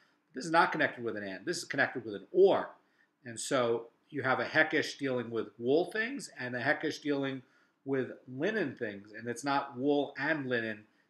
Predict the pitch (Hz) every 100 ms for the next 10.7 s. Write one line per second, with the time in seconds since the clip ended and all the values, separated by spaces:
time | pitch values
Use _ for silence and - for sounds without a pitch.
0 | _ - 117 143 135 101 - - _ _
1 | _ - - 156 147 147 - - _ _
2 | _ _ _ _ _ _ _ _ _ 151
3 | 185 233 233 208 180 175 160 143 131 127
4 | - _ _ _ - 156 165 156 151 135
5 | - - - 175 156 143 131 139 131 127
6 | 139 127 - 170 147 147 147 247 240 156
7 | - - 143 135 143 127 190 208 190 156
8 | 151 139 - 202 196 139 131 - _ _
9 | _ _ - 143 - 208 180 - 143 113
10 | 139 185 190 156 143 -